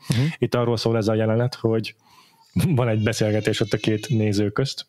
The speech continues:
Speaker 2: Marzsán meg a nagymamája közt, vagy az anyukája közt, már nem emlékszem.
Speaker 1: Nagymamája szerintem.
Speaker 2: Nagymamája? Hogy amikor a egyik ilyen áldozat ezért sikoltozva áll az utcán, és akkor rá-, rálép a Godzilla és eltapossa.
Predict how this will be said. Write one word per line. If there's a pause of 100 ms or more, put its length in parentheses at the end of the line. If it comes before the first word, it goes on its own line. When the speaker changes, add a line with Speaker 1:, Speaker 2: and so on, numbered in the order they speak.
Speaker 2:
Marzsán
meg
a
nagymamája
közt,
vagy
az
anyukája
közt,
már
nem
emlékszem. (140)
Speaker 1:
Nagymamája
szerintem.
Speaker 2:
Nagymamája? (480)
Hogy
amikor
a
egyik (320)
ilyen (120)
áldozat (140)
ezért
sikoltozva
áll
az
utcán,
és
akkor
rá-,
rálép
a
Godzilla
és
eltapossa.